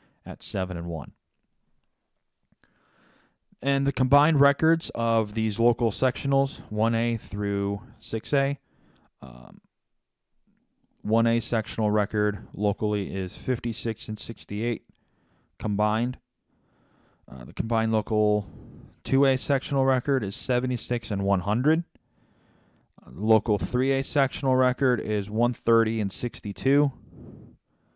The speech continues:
Uh, the local four A record is one twenty-nine and one twenty-seven. Local five A record is forty-two and fifty-four. And the local six A record is thirty-nine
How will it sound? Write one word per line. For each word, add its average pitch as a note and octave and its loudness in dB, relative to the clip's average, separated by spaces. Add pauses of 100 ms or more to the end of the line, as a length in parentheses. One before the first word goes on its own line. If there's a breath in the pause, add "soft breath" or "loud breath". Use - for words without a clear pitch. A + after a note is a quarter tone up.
(580)
Uh, F2 -12
the F2 -4
local G#2+ 2
four C#3 4
A C#3+ 6
record C#3 2
is A2 -4
one A2+ 0
twenty-nine A#2 -2
and G2 -4
one G#2+ -2
twenty-seven. A#2 -4 (1080 soft breath)
Local A2 0
five A2+ 0
A A2+ 0
record A2+ 0
is F#2+ -4
forty-two C3 2
and A2 0
fifty-four. D3+ 2 (920)
And G#2+ -2
the A2 2
local A2+ 2
six - -2
A A2 2
record G2 -2
is F2+ -10
thirty-nine G2+ -2